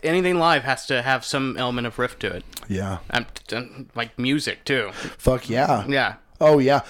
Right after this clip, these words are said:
Speaker 2: I mean, anytime the lead, the lead singers of a band say, "Uh," or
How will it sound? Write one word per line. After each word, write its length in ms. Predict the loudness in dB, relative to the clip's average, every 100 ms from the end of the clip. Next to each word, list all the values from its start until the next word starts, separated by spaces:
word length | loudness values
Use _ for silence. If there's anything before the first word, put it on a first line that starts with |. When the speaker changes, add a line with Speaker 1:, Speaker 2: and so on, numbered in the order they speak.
| -14 -12 -2
Speaker 2:
I 100 | 0
mean, 100 | 4
anytime 380 | 4 4 4 4
the 40 |
lead, 260 | 4 4 4
the 80 | 2
lead 200 | 2 0
singers 300 | 0 0 0
of 100 | -2
a 60 | -2
band 460 | 0 2 2 0
say, 280 | 0 -2 0 4
"Uh," 320 | 6 6 4 -2 -14 -2 4
or 320 | 6 6